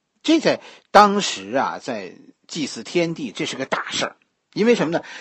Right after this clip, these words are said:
因为此前是元朝，咱们汉人被蒙古人灭国了好多年，现在终于啊，又是一个汉人政权了。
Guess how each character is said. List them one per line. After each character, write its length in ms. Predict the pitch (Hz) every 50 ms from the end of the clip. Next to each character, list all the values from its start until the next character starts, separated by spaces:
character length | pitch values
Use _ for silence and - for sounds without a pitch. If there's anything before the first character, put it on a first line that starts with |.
| - -
因 140 | - 254 294
为 100 | 339 359
此 260 | - - - - 135
前 220 | - - - 233 262
是 100 | 285 208
元 360 | 156 117 107 107 131 208 262
朝， 240 | - - - - _ _ _ _ _ _ _ _ _
咱 220 | - - 160 240
们 320 | 311 311 294 247 208 196 - -
汉 400 | - - - 339 370 320 160 113
人 200 | 110 120 156 165
被 260 | 220 190 147 131 117 113
蒙 500 | 117 - - 131 131 143 156 214 311 320
古 140 | - 131 101
人 160 | 98 113 139
灭 260 | 196 262 285 220 -
国 240 | - 107 104 131 214
了 60 | 240
好 240 | 190 - 190 - -
多 240 | - 165 269 381 330
年， 180 | - - - _ _ _ _ _ _ _ _ _ _ - -
现 180 | - 240 214
在 140 | 190 202 160
终 300 | - - 247 285 311 262
于 120 | 170 135
啊， 200 | 151 127 101 131
又 240 | 160 262 320 277 165
是 160 | - - 131
一 80 | 127 151
个 180 | - 170 139 - - - - - - - - -
汉 320 | - - 302 285 190 123
人 160 | 113 113 117
政 200 | - 135 113 101
权 200 | - - 90 92
了。 140 | 107 -